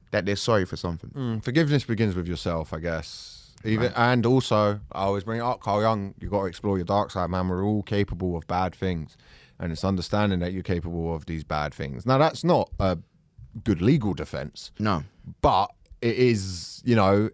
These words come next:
Speaker 2: it is part of the human experiences. We all do, we all do wrong.
Speaker 1: Mm-hmm.
Speaker 2: You know. Do you have another quote? We'll do, we'll do one more of each, and then we'll wrap this episode up and continue it on the Patreon.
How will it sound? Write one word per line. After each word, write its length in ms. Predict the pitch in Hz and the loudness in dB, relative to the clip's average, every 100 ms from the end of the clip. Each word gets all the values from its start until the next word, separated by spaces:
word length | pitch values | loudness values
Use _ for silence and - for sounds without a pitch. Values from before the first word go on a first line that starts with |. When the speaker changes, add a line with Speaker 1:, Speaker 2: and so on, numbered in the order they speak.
| - | 0
Speaker 2:
it 160 | 113 | 2
is 100 | 110 | 2
part 320 | 101 107 107 98 | 2 4 4 4
of 80 | |
the 80 | 95 | 0
human 360 | 92 - 104 98 | -2 2 2 2
experiences. 680 | 98 - 104 104 87 87 | -2 0 2 4 2 -2
We 140 | 85 92 | 0 2
all 160 | 92 | 2
do, 440 | 87 92 90 87 85 | 0 0 2 0 -2
we 180 | - 87 | -4 0
all 140 | 92 | 0
do 220 | 87 95 85 | 0 0 2
wrong. 360 | 92 98 69 - _ _ _ _ - | 4 2 0 -10 _ _ _ _ -6
Speaker 1:
Mm-hmm. 140 | 113 | -6
Speaker 2:
You 60 | 110 | -6
know. 60 | - - _ - | -10 -16 _ 2
Do 60 | |
you 40 | 123 | 6
have 100 | 117 | 6
another 220 | 120 120 | 6 6
quote? 220 | 139 131 | 4 4
We'll 80 | 135 | 4
do, 200 | 139 139 | 4 2
we'll 120 | 151 | 0
do 120 | 143 | -2
one 200 | 139 143 | 0 0
more 400 | 135 120 117 110 113 _ | 0 -2 -2 -2 -8 _
of 220 | - 107 104 | -8 -8 -6
each, 380 | 110 110 - | -6 -6 -10
and 100 | 107 101 | -6 -4
then 120 | 98 | -2
we'll 300 | 98 95 95 | -2 -4 -4
wrap 240 | 98 82 | -6 -6
this 160 | - 95 | -8 -6
episode 320 | 92 - 98 | -6 -4 0
up 140 | 98 101 | 0 -2
and 100 | 87 | -6
continue 380 | 95 90 98 | -6 -4 -4
it 80 | 95 | -4
on 100 | - | -4
the 60 | 85 | -2
Patreon. 400 | 101 107 - | -2 -2 -6